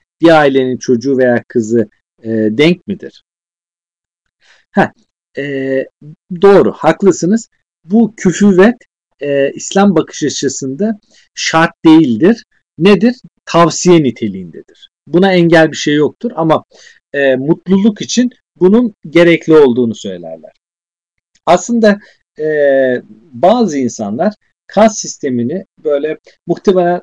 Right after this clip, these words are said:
e, biraz önce bir arkadaşımız, e, şey yaptı. "Hayret, bu kadar, e, farklı bir inanç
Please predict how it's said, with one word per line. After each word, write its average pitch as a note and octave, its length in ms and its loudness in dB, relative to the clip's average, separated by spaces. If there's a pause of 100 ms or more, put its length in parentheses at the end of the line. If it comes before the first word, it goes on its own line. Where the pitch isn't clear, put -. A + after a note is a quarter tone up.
e, D#3 360 0
biraz E3 260 2
önce D#3 360 -4
bir D3+ 180 0
arkadaşımız, D3 840 -6
e, B2 240 -2
şey C#3 160 -2
yaptı. C3 360 -2 (280)
"Hayret, D#3 520 0
bu F#3+ 100 -6
kadar, C#3+ 540 0
e, A#2+ 420 0
farklı C#3+ 520 -2
bir C3+ 140 -4
inanç C#3 280 -8